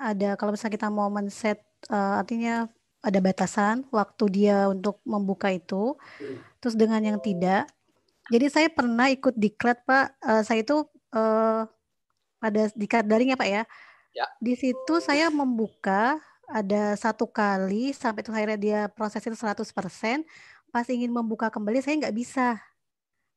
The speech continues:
Speaker 1: Nah, itu. Eh, pada, eh, itu, itu gimana, Pak? Maksudnya,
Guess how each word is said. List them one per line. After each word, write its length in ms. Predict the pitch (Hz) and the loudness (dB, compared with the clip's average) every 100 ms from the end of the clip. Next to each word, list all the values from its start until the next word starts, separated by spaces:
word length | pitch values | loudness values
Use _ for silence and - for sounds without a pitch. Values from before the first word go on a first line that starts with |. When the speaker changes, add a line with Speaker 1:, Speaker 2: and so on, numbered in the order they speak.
| - | -10
Speaker 1:
Nah, 160 | 214 | -8
itu. 320 | 202 202 196 165 _ _ _ _ _ _ _ _ _ _ - | -6 -4 -4 -6 _ _ _ _ _ _ _ _ _ _ -8
Eh, 260 | 220 208 202 | -4 -4 -4
pada, 320 | 220 196 240 - _ _ - | -6 -6 -8 -12 _ _ -2
eh, 100 | 220 233 | 0 0
itu, 100 | 330 | -2
itu 160 | 294 330 | -2 0
gimana, 400 | 254 254 269 285 | 2 2 2 0
Pak? 120 | 262 233 | -2 -4
Maksudnya, 340 | 233 302 | -6 -4